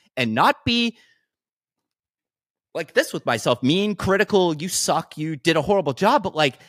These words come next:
"Yo, you don't know anything.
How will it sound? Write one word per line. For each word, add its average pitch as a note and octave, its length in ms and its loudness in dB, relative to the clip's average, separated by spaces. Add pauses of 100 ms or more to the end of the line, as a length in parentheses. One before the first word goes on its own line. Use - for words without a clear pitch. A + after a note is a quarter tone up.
"Yo, C#3+ 640 0 (220)
you D4 260 0 (160)
don't C4 340 2
know B3 540 0 (140)
anything. C#4 800 -6